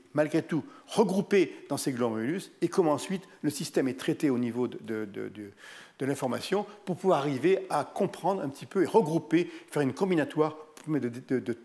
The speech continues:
de déterminer un vrai très grand nom-, nombre, nombre de, de, d'odeurs qui permet donc de système de se retrouver. C'est le système olfactif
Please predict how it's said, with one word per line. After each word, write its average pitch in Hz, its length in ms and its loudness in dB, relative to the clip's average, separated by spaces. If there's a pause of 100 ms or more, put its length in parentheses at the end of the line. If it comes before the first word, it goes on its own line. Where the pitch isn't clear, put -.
de 120 160 -2
déterminer 143 580 2 (200)
un 139 180 -4
vrai 170 340 4
très 185 280 0
grand 151 300 2
nom-, 139 300 2
nombre, 117 560 -4 (340)
nombre 117 380 0
de, 101 160 0
de, 101 160 -6
d'odeurs 110 400 2 (320)
qui 143 140 -10
permet 135 180 0
donc 143 160 2
de 117 80 0
système 143 460 -2 (220)
de 135 220 4
se 135 200 -2
retrouver. 104 440 -6 (4000)
C'est - 140 2
le 220 80 6
système 185 260 4
olfactif 220 580 0